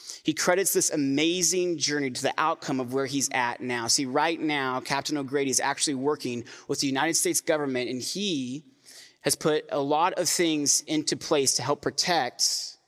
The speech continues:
the United States of America and our security here. And in his book that he wrote, he, he, he says a lot to the fact that, like,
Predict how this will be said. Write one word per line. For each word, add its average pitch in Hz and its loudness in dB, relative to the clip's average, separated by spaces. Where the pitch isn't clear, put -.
the 135 -4
United 123 2
States - 2
of 120 -6
America 117 -2
and 120 -4
our 123 2
security 110 -2
here. - -8
And 151 4
in 180 4
his 151 2
book 175 2
that 151 2
he 151 0
wrote, 139 2
he, 156 -2
he, 151 0
he 147 -2
says 180 2
a 156 2
lot 156 2
to - 0
the 135 -2
fact 156 0
that, 147 -2
like, 147 2